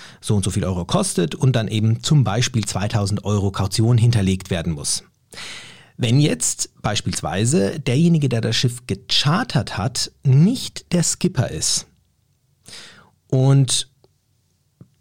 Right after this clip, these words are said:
ich sag jetzt mal, ja, ge-, gehen wir mal ins Extreme. Der Kunde fragt nach einem Skipper und der Vercharterer organisiert ihm einen Skipper. Dann passiert auf dem Turn irgendetwas. Irgendwas am Schiff geht kaputt.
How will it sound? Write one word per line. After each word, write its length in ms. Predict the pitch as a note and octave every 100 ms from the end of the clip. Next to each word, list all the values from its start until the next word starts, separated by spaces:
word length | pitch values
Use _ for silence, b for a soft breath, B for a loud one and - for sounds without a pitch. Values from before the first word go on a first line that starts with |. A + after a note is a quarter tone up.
| _ -
ich 160 | C#3+
sag 200 | - G3+ G3
jetzt 140 | F3+
mal, 540 | F3+ F3+ F3+ F3 F3 D2 - C#2+ - D2 D2+ -
ja, 240 | F#2+ G#2+ - - D2 - - - - _ _ D3+
ge-, 140 | - D3+ -
gehen 140 | G#3
wir 80 | G3+
mal 180 | F#3 F3+
ins 140 | F3
Extreme. 520 | D#3+ - B2+ G2+ -
Der 140 | - C3+
Kunde 540 | G#3+ A#3+ A3+ G#3+ -
fragt 400 | - - G3+ C#4
nach 140 | D3+ A2+
einem 240 | F#2+ F#2
Skipper 340 | F#2 A2+ G#3 C4
und 140 | F#3
der 80 | C#3
Vercharterer 580 | B2 A#2+ A#2+ C3+ D#3+ D3
organisiert 560 | C#3 C#3+ D3 C3 C#3+
ihm 120 | A2 E3
einen 200 | F3 -
Skipper. 420 | - F2+ D#3 C#4+ _ _ _ B B B B B B B _
Dann 500 | A2+ G#2+ E3 C4 D#4 - _ _ _ _ _ _ _ _ -
passiert 440 | D#3+ - G3+ A3+
auf 160 | C3 A#2+
dem 160 | B2+ A2+
Turn 300 | A#2 G2+ F#2+
irgendetwas. 560 | G#2 D#2 - D#2 - -
Irgendwas 360 | G#3+ F#3+ E3
am 100 | C3+
Schiff 220 | - C3
geht 160 | - A2
kaputt. 440 | G#2 - - -